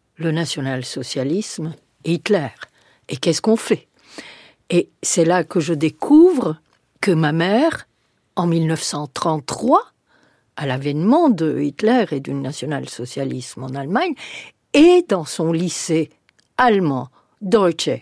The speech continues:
Oberrealschule. Que se passe-t-il à ce moment-là ?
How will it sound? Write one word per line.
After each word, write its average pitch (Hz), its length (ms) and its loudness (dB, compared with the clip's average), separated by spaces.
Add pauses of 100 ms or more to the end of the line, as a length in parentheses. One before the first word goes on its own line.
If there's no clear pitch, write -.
(220)
Oberrealschule. 165 1120 0 (1040)
Que 294 160 6
se 214 160 0
passe-t-il 247 760 0 (260)
à 170 80 -4
ce - 140 -6
moment-là ? 131 500 -6